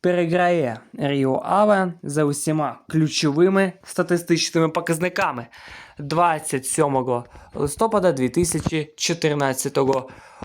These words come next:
року. А, тож, друзі, підсумок матчу, да? Я вважаю, що кияні по ділу перемагають португальську команду Ріо Аве.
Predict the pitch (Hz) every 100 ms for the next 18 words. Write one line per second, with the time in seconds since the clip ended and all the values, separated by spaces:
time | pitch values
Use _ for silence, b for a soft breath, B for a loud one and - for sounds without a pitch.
0 | 151 143 151 160 143 - 104 - - B
1 | B B B - 143 147 147 151 156 220
2 | 190 175 151 151 156 196 - 170 185 285
3 | 294 - 233 302 311 - 175 202 226 190
4 | 185 - 170 190 185 170 160 151 175 147
5 | 139 131 135 185 208 - 139 139 139 165
6 | 160 135 139 151 160 143 135 131 139 131
7 | - - 131 113 110